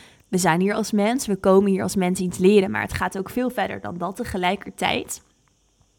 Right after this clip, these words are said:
Ehm, en dus ook van, "Hey, we zijn energie en, en de sterren en de planeten werken met ons samen." Dus, en natuurlijk ook weer die heilige geometrie.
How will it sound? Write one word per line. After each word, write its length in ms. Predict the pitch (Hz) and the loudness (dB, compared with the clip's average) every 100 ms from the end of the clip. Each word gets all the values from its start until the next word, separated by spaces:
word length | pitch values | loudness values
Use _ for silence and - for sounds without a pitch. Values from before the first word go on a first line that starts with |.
| - - - - - - - - | -20 -20 -20 -20 -20 -20 -12 -2
Ehm, 400 | 208 202 202 202 - | 2 4 4 0 0
en 200 | 240 254 | 2 4
dus 200 | 233 220 | 4 2
ook 280 | 202 196 | 0 0
van, 140 | - 196 | -4 2
"Hey, 340 | 214 233 208 | 6 6 6
we 80 | 190 | 2
zijn 340 | 185 202 214 214 | 0 0 0 0
energie 680 | 196 196 185 240 247 202 | 2 2 4 4 4 2
en, 260 | 185 190 - - | 0 -2 -4 0
en 240 | 202 202 190 | 0 0 -2
de 100 | 196 | -2
sterren 520 | - 233 233 185 202 | 6 8 10 8 6
en 80 | 208 | 2
de 80 | |
planeten 500 | 202 214 202 233 226 | -2 0 2 2 2
werken 300 | 185 196 202 | 4 4 2
met 160 | 208 190 | -4 -2
ons 160 | 190 - | -2 6
samen." 500 | 233 233 190 190 - - | 6 6 4 -4 -12 -8
Dus, 320 | 190 185 - - - _ _ - | -2 0 -2 -8 -20 _ _ 2
en 140 | 226 | 4
natuurlijk 480 | 220 190 - 175 - | 6 4 2 -2 0
ook 100 | 180 | -2
weer 100 | 190 | 0
die 100 | 190 | 0
heilige 300 | 190 196 - | 0 0 -4
geometrie. 840 | - 208 208 202 190 - 214 202 | -6 -4 -4 -4 -6 -4 -4 -6